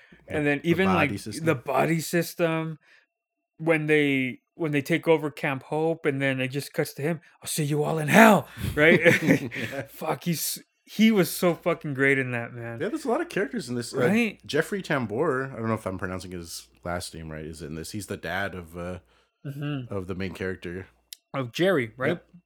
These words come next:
Speaker 2: Yeah, and he, uh, you've all seen him. You've all seen The Hangover.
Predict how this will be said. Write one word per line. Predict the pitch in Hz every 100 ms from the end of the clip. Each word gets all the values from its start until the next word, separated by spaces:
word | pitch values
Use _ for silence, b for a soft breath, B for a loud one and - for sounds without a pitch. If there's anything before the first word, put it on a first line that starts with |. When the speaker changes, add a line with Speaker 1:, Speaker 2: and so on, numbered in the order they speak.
| -
Speaker 2:
Yeah, | 139 165
and | 151 143 139
he, | 131 160 170
uh, | 170 156 143 127 117 _ _ _ _ -
you've | 139 160
all | 170 180
seen | - 165
him. | 175 196
You've | 151 151
all | 165
seen | 170 196 175
The | 143
Hangover. | 147 139 135 143 190